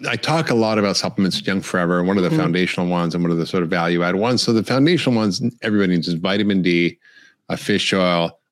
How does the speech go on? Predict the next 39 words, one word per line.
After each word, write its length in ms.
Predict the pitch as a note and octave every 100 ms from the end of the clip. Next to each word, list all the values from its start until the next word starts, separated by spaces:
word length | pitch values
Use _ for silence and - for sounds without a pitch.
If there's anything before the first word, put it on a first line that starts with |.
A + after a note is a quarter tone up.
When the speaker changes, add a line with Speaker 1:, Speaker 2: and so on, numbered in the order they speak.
| -
Speaker 1:
a 40 |
good 220 | - A2 G2
multi, 500 | F#2 F2 - F2 F2+
and 120 | F#2
usually 220 | G#2 F#2
people 240 | F2+ F2+ F2+
need 180 | F2 E2
magnesium. 600 | D#2+ E2 D#2 E2+ E2+ - _ - - _
Those 240 | B2 D3+
are 120 | C#3 A2
kind 200 | A#2 A2
of 60 | F#2+
non-negotiables. 1040 | F2+ F2 E2 E2+ E2 - G#2 B2+ C3+ - -
And 140 | A2
then 120 | C3 C#3
there's 200 | A#2 G#2
all 160 | G2
the 60 | F2+
fun 320 | - - F#2
stuff 300 | E2+ - E2+
you 60 | F#2
can 100 | E2+
explore, 560 | E2+ - - F2+ E2+ E2+
like 260 | D#2 D#2
N 140 | F2 E2
M 180 | E2 G#2
N 320 | A#2+ A2 G2+
and 200 | F2 E2+ - - - - -
quercetin 920 | - C3+ A#2 G#2+ - G#2+ G#2+ G2+ F#2
and 240 | E2 D#2+ - _
green 220 | G#2+ G#2+
tea 240 | - C3 A#2
extract 400 | G#2 G2 F#2+ -
pills 380 | G2+ F2+ E2+ F2
and 220 | F2 F2+ _ _
broccoli 360 | A#2+ A#2+ A2+
extract 360 | F#2+ - F#2 -
pills 440 | - F#2+ E2+ E2+
and 140 | F2+